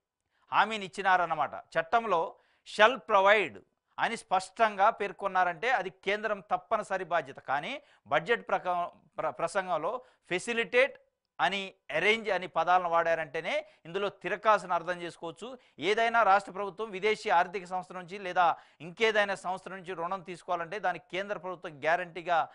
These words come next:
నిలవాలి. మన రాజ్యాంగం ప్రకారం భారతదేశ సార్వభౌమాధికారం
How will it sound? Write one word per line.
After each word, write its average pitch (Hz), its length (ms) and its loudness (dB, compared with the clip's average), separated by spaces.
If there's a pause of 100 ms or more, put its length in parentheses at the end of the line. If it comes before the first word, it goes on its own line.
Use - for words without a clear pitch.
(200)
నిలవాలి. 147 460 2 (240)
మన 156 120 0
రాజ్యాంగం 185 480 4
ప్రకారం 185 460 -2
భారతదేశ 175 560 2
సార్వభౌమాధికారం 170 1120 -2